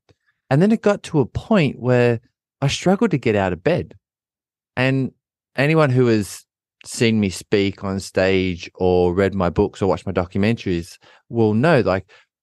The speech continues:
I'm a very motivated person. So then all of a sudden it's like, I struggled to get out of bed in the mornings. I'm like, "This is,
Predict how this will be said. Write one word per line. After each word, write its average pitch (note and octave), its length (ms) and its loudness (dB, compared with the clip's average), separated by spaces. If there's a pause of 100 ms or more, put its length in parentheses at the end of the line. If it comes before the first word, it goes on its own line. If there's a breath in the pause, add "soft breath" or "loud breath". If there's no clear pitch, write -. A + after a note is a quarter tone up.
(120)
I'm A#2+ 160 0
a C#3 100 2
very G#2+ 520 0
motivated F#2 760 -2
person. - 540 -4 (960 soft breath)
So - 160 -6
then F3 160 2
all G3+ 80 4
of D#3+ 60 4
a - 20 4
sudden C#3 240 0
it's - 80 -4
like, B2 120 -4 (100)
I F#3 180 2
struggled B2 460 -2
to A#2 80 -6
get G#2+ 160 -4
out F#2 160 -10
of - 120 -16
bed F3+ 160 2
in G3 100 4
the A2+ 60 4
mornings. E2+ 420 -6
I'm A#2 80 -6
like, A#2 180 0
"This F#3 240 0
is, B3 320 -4